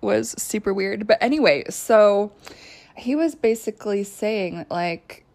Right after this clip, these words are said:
no, he does treat women well, but he doesn't want them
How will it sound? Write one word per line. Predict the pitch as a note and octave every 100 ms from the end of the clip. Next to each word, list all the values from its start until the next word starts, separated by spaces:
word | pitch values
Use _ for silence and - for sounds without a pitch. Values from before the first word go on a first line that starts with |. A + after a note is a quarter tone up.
| _ _ _ _ _ _ _ -
no, | A3+ B3
he | B3+
does | A#3 C#4+ D4
treat | - B3 F#3+
women | F#3 F3 F3
well, | F3 F3+ F#3 - F#3+
but | F#3+ F#3+ F#3+ -
he | G#3+
doesn't | G3+ G#3 A3 A#3+ -
want | F#3 F#3 F#3+ -
them | F3+ F3 F3